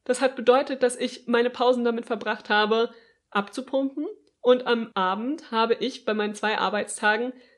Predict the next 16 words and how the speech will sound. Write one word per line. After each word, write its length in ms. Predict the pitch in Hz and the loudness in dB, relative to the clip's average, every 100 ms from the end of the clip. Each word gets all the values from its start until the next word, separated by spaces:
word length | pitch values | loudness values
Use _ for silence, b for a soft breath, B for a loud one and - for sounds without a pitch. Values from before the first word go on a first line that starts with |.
| - | -2
die 80 | 269 | 0
Milch 220 | 294 302 | 0 -2
in 160 | 214 202 | -2 -2
Bechern 300 | 180 180 180 | -2 -4 -6
mit 140 | 175 | -6
nach 160 | 180 180 | -4 -4
Hause 220 | 180 170 | -6 -6
genommen, 440 | 175 190 277 294 | -4 -4 -6 -8
damit 300 | - 214 208 | -6 -4 -2
Mike 260 | 202 208 - | -2 -4 -6
sie, 260 | 240 240 - | -6 -4 -4
unserem 320 | 208 202 196 | -4 -4 -4
Babyinvestor, 640 | 214 233 226 220 - 226 | -4 -4 -4 -4 -2 -4
wieder 160 | 208 202 | -2 -2
füttern 360 | 208 254 196 | -4 -4 -2
konnte, 420 | 202 202 220 254 | -2 0 2 2